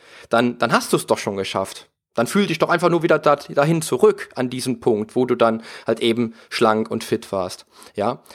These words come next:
Und fühl dich dann auch wieder so, dass du dann das transferieren kannst auf jetzt und vielleicht auf nächstes Jahr, ne?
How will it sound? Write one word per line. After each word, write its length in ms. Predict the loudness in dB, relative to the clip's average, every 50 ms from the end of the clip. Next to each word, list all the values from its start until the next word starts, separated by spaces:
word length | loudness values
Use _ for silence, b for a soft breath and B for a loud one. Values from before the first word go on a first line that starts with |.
| B B B
Und 160 | -2 -2 0
fühl 200 | 0 0 0 2
dich 140 | 0 2 2
dann 160 | 2 2 2
auch 180 | 0 0 0 2
wieder 240 | 4 4 4 2 2
so, 340 | 2 2 4 4 4 4 4
dass 180 | 2 0 0
du 80 | 0 2
dann 300 | 2 2 2 0 -4 -4 -2
das 200 | -2 -2 -2 0
transferieren 640 | 0 0 0 -2 -4 -6 -2 0 2 2 2 0
kannst 200 | 0 -2 0 0
auf 140 | -2 -2 0
jetzt 320 | 2 2 2 0 -2 -6 -6
und 140 | -6 -4
vielleicht 220 | -2 -2 -2 -2 -2
auf 120 | -4 0
nächstes 400 | 0 0 0 0 -4 -10 -8 -6
Jahr, 220 | -6 -6 -6 -8 -12 _ _ _ -8
ne? 220 | -4 -4 -4 -4